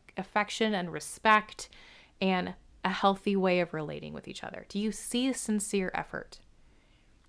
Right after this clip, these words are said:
even if it's not perfect? If you do, you are on the right track for wil-, rebuilding trust with this person.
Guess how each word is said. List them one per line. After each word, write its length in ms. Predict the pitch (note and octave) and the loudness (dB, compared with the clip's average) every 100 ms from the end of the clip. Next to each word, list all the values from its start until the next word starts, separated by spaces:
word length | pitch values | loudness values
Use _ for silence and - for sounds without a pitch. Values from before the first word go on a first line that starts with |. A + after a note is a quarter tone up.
| - | 0
even 240 | G#3+ A3 | 2 4
if 100 | A3 | 2
it's 160 | G#3 - | 0 0
not 220 | F3 - | -2 -2
perfect? 560 | - - - - - - _ - - _ _ - - - - - - - - - - - | -6 -8 -12 -16 -18 -20 _ -20 -20 _ _ -20 -20 -20 -20 -20 -20 -20 -20 -20 -20 6
If 300 | A3+ B3 - | 6 6 4
you 180 | B3 A#3 | 2 4
do, 460 | F#3+ F3+ A3+ F#4 - - - - - - - _ _ _ - | 4 4 4 2 -4 -16 -20 -20 -20 -20 -20 _ _ _ -2
you 160 | G#3+ | 4
are 120 | C4 - | 6 6
on 200 | G#3 G#3+ | 6 4
the 80 | |
right 200 | G#3 F#3+ | 4 2
track 260 | - F#3+ F3 | 2 2 2
for 160 | - F3 | 0 -2
wil-, 240 | F3 E3 - | -2 -2 -6
rebuilding 680 | F3+ F#3 G3 F#3 F3+ E3+ E3 | -4 2 4 4 4 2 -4
trust 380 | - D#3+ D#3 - | -4 -4 -4 -8
with 100 | - | -10
this 160 | - - | -10 -12
person. 500 | - - - - | -12 -14 -14 -14